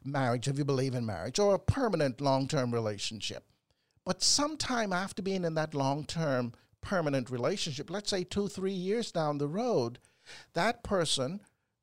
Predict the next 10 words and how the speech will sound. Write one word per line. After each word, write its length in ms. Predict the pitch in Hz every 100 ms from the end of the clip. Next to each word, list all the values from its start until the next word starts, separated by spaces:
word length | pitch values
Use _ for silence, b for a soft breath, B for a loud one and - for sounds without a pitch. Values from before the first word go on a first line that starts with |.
| _
is 360 | 185 170 165 - b b _ _ _
all 540 | 147 185 196 220 220
ag-, 260 | 202 160 180
uh, 40 | 165 -
all 200 | 165 220
over 200 | 269 254
again 500 | 254 214 202 139 147 151 _ _ _ -
not 460 | 139 156 175 190 208 -
personifying 1160 | 214 - - 180 165 165 - 156 131 135 123
love. 600 | 107 92 76 - - -